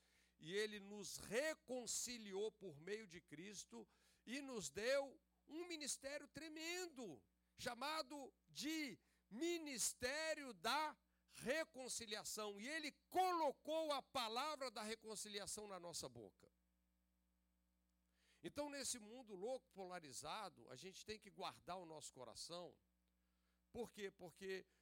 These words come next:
a gente tem uma tendência muito grande, assim, de, de perder o foco da batalha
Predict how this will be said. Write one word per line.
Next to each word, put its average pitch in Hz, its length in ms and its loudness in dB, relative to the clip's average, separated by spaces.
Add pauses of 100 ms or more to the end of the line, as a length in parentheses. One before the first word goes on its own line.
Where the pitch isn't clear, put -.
(100)
a 156 80 -4
gente 208 260 -6
tem 214 80 -4
uma 214 340 -4 (140)
tendência 175 480 -4
muito 196 260 -10
grande, 175 600 -4
assim, 190 460 -10
de, 156 760 -10 (140)
de 135 520 -14 (680)
perder 226 340 -4
o 262 120 -6
foco 202 520 -6
da 156 120 -6
batalha 143 760 -8